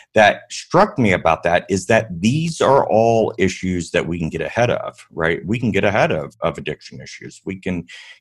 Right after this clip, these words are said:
get ahead of, of mental health problems. Not, we're not gonna solve them, but we can mitigate them for sure. And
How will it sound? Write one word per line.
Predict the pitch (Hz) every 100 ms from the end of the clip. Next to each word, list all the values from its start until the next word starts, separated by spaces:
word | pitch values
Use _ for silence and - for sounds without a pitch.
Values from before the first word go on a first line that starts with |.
| _
get | 110
ahead | 113 110 151 98 78
of, | - 85 85 85 82 - -
of | 90 80 87
mental | 80 80
health | 73 67 -
problems. | 85 78 76 82 78 - - - - - -
Not, | 156 -
we're | 139 113 131
not | 90
gonna | -
solve | - 85 110 151
them, | 73 82 120
but | 120 98
we | 98
can | 95 98
mitigate | 170 180 76 76
them | 71 78
for | - -
sure. | - 147 87 55 - _
And | 101 123 110 95